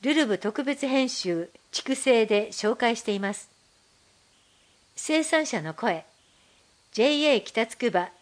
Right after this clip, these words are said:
関上そば部会、小波悟さん一家。日立秋そばの特徴は、何といっても風味の良さ。香りが良く、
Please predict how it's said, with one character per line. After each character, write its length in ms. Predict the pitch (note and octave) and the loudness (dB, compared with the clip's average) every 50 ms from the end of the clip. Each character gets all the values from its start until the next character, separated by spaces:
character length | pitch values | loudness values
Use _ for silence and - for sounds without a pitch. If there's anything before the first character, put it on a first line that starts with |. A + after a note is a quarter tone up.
| _ _ | _ _
関 420 | - - - G3 G3+ - C#4 C4+ | -10 -2 0 0 0 0 -2 -2
上 300 | A#3 C4+ C#4+ C#4 C4+ C4+ | 0 2 4 6 4 4
そ 220 | C4+ - - F#3+ | 2 2 0 2
ば 160 | G3 C4+ C#4 C#4 | 4 4 4 4
部 160 | A#3+ C#4 C4+ | 2 -2 -2
会、 320 | - G3 E3+ E3 F#3+ G#3+ _ _ _ _ _ _ _ _ _ | -2 -2 -2 -2 -6 -10 _ _ _ _ _ _ _ _ _
小 140 | - - A#3 | -6 -2 0
波 300 | A#3+ C4+ C#4 C#4+ C4+ C#4 | 2 2 2 2 0 -2
悟 420 | C#4 - B3+ B3 - C#4 C#4 C4+ C4 | -2 -2 -2 0 2 2 0 0 0
さ 180 | - C#4+ C4 | 0 0 0
ん 160 | B3 A#3+ A#3 | 0 0 -4
一 120 | B3 A3+ - _ - | -6 -8 -10 _ -8
家。 140 | - F3 - - _ _ _ _ _ _ _ _ _ _ _ _ _ _ _ _ _ _ _ _ _ _ _ _ _ _ _ _ _ _ _ _ - | -8 -8 -8 -10 _ _ _ _ _ _ _ _ _ _ _ _ _ _ _ _ _ _ _ _ _ _ _ _ _ _ _ _ _ _ _ _ -20
日 200 | - - - D#4+ | -8 0 0 0
立 180 | D#4 - A3 | 2 2 2
秋 140 | F#3+ F#3+ - | 0 0 0
そ 120 | - C4 | -2 0
ば 140 | A3+ A#3+ A#3 | 2 2 2
の 100 | A3+ A3+ | 2 0
特 240 | A3 - G3+ F#3+ - | -2 -4 -8 -8 -8
徴 240 | - - G3+ G3 F#3+ | -4 0 0 2 4
は、 240 | F#3+ F#3+ F#3+ F3+ - - - - _ - | 4 4 2 2 0 -6 -20 -20 _ -8
何 260 | F#3 G3 B3+ C#4 C4 | -2 0 2 2 0
と 140 | A#3+ - F#3 | 0 -2 -2
い 40 | E3 | -2
っ 40 | F3+ | -4
て 240 | - - - D4 D4 | -6 -4 -2 -2 0
も 240 | B3 G3 D#3+ - - _ | 0 0 -2 -4 -12 _
風 340 | - - - A3+ D4 D#4 D4+ | -14 -6 -2 0 0 2 0
味 140 | C4+ B3+ G3 | 0 -2 -2
の 140 | E3+ E3 E3 | -2 -4 -4
良 160 | D#3+ G3 G#3+ | -2 -4 -4
さ。 200 | G#3+ - G3 - - _ _ _ _ _ _ _ _ _ _ _ _ _ _ - | -2 -4 -6 -6 -6 _ _ _ _ _ _ _ _ _ _ _ _ _ _ -12
香 300 | - F#3+ G3+ G#3 A3+ B3+ | -4 0 2 4 4 4
り 120 | B3 B3+ A#3+ | 2 2 2
が 100 | A#3+ A#3 | 2 2
良 160 | A#3+ A#3+ A#3 | 2 2 0
く、 220 | A#3 A#3 - C4+ | 0 -2 -2 -2